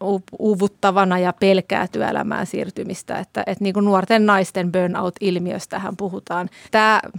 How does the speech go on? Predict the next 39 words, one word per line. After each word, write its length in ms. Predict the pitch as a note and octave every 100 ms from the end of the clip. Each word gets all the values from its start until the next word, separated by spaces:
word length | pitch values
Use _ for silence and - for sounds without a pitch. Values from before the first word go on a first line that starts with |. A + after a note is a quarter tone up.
| - - -
setämiehen 760 | - A3 G#3+ G#3 G3+ G3 G3+ G3
kommentti 560 | A3 G#3 G3+ F#3+ F#3+
tässä 320 | F3+ F#3 -
tai 200 | F#3+ F#3+
tavallisen 540 | F3+ G3 F#3+ F#3+ F#3+ F#3
kansalaisen 540 | F#3+ F#3+ F#3 F3+ F#3
kommentti, 460 | F#3+ G#3+ G#3 G3 G3
joka 160 | F3+
me 120 | F3+ F3+
kuultiin, 480 | G#3+ G#3 G3+ F3+
niin 80 | F3+
tavallaan 420 | G3 F#3+ F#3+ F#3
sekään 340 | F3+ G#3+ A3+ G3+
ei 40 |
ole 60 | F3+
kauhean 300 | - F3+ F#3 -
erikoista. 520 | A3 G#3+ G#3+ F3+ -
Tämmöistä 380 | F#3 F#3 F3+ - - -
nuorisohuolta 880 | G#3 G#3+ G#3 F3+ F#3+ F3 F#3+ F#3 F3+
on 120 | F3+
kuultu 380 | - F#3 F3+ - -
aina. 460 | F#3+ F#3 G3 A3+ -
Aina 420 | - G3 G#3+ A3
on 120 | F#3+ F3
niinku 260 | F3+ F#3+
ollut 220 | F3+ F3+ -
tämmöinen 340 | F3+ F3+ F3
nostalgisointi, 840 | F3 F3 - E3+ F3+ - F#3 E3+
että 160 | F3+ -
ennen 420 | F#3+ F#3+ F#3+ F#3+
oli 160 | F3+ E3+
paremmin 580 | - F3+ F3 F3+ F3 E3+
ja 120 | E3+ - - - -
nykyään 460 | G#3 G3 G3+ G3+
niinku 260 | G3 F3+ F3+
on 180 | F3+ F3+
tämmöinen 300 | F#3 F3+ F3+
pullamössösukupolvi 1400 | F#3+ F#3+ F#3 F3+ F3 - F3 F3 F#3+ - F3+ F3+ F3 F3+
ja, 160 | F3+